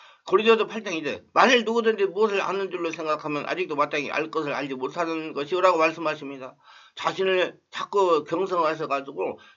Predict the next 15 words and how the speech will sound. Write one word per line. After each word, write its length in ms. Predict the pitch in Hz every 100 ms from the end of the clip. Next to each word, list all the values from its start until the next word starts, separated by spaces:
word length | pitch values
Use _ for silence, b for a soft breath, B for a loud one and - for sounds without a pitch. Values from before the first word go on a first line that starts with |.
| -
자신을 400 | 175 165 190 165
보는 340 | 170 196 180
일을 200 | 160 143
열으시고 580 | 131 143 143 131 127 127 b b
은혜가 320 | 156 190 156
충만하시기를 640 | 151 233 226 180 147 143 131
바라며 340 | 117 95 80 - _ -
말씀과 380 | 185 190 175
성령으로 420 | 170 196 175 156 147
영안을 260 | 156 147
열어 260 | 139 135 131 b -
자신을 340 | 160 160 139
정확하게 720 | 143 175 175 170 190 180 170
바라봐야 420 | 170 160 151 143
됩니다. 460 | 127 90 85 80 85